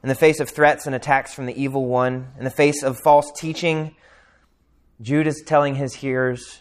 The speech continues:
to persevere, dear Christians. And so I tell you, persevere, brothers and sisters. The truth will stand, the pru-, the truth will prevail.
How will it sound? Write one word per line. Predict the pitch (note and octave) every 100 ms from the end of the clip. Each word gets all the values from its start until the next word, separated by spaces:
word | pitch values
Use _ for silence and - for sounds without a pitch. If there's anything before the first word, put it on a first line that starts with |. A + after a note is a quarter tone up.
| _
to | _
persevere, | - A#2 G#2+ G2+ F#2+ E2+ -
dear | G2 F#2
Christians. | F#2+ - F#2 F2 - - -
And | -
so | B2
I | A#2+
tell | A2 A#2 G#2+
you, | G#2 G#2 G2+ _ _ _ -
persevere, | B2+ - G2+ F2 E2 F2+ -
brothers | G2 F#2 F2
and | F2+
sisters. | E2+ - - - - _ _ _ _ _ _ _ -
The | -
truth | - G3+ G#3
will | D#3+ G#3+ A#3
stand, | - F#3 E3+ E3+
the | F3+
pru-, | - E3+ E3
the | D3+ D#3+
truth | E3 F#3 E3+ -
will | D3 G#3 A3+
prevail. | G#3 E3 C3+ B2+ D#3+ F3+